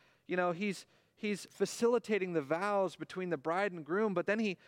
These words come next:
encourages whoever's in attendance to, to participate in that, to bring a, a commitment to that couple about how you will help them in their marriage and encourage them and uplift them and, and help push them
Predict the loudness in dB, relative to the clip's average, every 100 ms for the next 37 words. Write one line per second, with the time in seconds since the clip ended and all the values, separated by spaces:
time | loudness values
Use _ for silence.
0 | -10 -4 -2 -2 2 4 4 2 2 2
1 | 2 4 4 4 0 -2 -4 -2 -2 0
2 | -2 -2 -6 0 0 0 -8 -20 _ _
3 | 0 0 0 -2 -2 -2 0 0 -2 -2
4 | -2 -4 -8 _ _ _ _ -2 0 2
5 | 0 0 -2 -12 _ _ _ _ -2 0
6 | 2 2 0 -2 -4 -4 -2 -2 0 0
7 | 0 -2 -4 -2 0 0 0 -4 0 0
8 | 0 0 -4 -4 -2 2 2 0 -2 -2
9 | -2 -2 -2 -2 -2 2 2 2 0 -2
10 | -4 -4 0 0 2 0 0 0 0 0
11 | -2 0 -2 -2 -4 -4 -4 -4 -4 -4
12 | -10 -20 0 2 2 0 -2 0